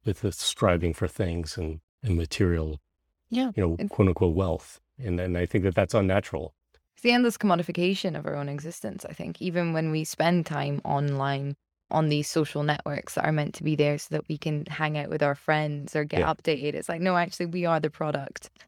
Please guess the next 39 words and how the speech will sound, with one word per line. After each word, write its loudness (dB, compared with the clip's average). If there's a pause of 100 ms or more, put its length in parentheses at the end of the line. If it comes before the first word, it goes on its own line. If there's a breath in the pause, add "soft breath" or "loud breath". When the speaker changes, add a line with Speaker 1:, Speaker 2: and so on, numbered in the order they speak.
(180)
Speaker 1:
Right. 6
Speaker 2:
And 4
it's -2
our 6
data -2
that's -6
being -4
sold. -4
And -2
I 2
think -2 (220)
Speaker 1:
Yeah. 0
Speaker 2:
even 2 (120)
when 0
that 0
wasn't -4
inherently -4 (220)
discussed 0
at -16
the -4
beginning 0
of, -2
like, 0
Facebook -2
and -2
all 0
that -4
kind -4
of -6
thing, -2 (320)
Speaker 1:
Yeah. 4
Speaker 2:
I 4
genuinely 2
believe 2
we 4
all 2
had, -4
we 2
all 2